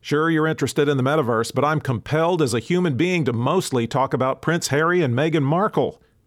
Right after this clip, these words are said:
But stay with me, there's a metaverse component. Jonathan Chadwick reports at dailymail dot com those two are about to enter the metaverse because,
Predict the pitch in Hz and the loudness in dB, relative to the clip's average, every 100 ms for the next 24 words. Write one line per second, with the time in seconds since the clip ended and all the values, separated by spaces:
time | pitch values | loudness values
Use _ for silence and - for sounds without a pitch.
0 | _ 113 - 160 240 226 175 180 160 135 | _ -8 -2 0 2 2 0 -2 0 0
1 | 135 139 156 156 185 - 196 175 208 202 | 0 0 0 2 0 0 -2 0 0 0
2 | 139 135 _ _ _ _ 147 151 135 104 | 0 -2 _ _ _ _ -2 -2 -2 -4
3 | - 143 156 135 113 107 151 143 120 98 | -2 -2 0 -2 -2 -2 0 0 -2 -2
4 | 139 139 135 127 127 127 127 - 151 160 | 0 0 0 0 0 0 -2 -2 -2 0
5 | 127 123 143 - 165 147 110 123 135 - | 0 0 0 0 0 2 0 -2 -2 -2
6 | 165 143 175 131 113 156 175 123 127 127 | -2 0 0 0 0 0 0 0 0 -2
7 | 120 - 139 131 120 - | -6 -2 0 0 0 -6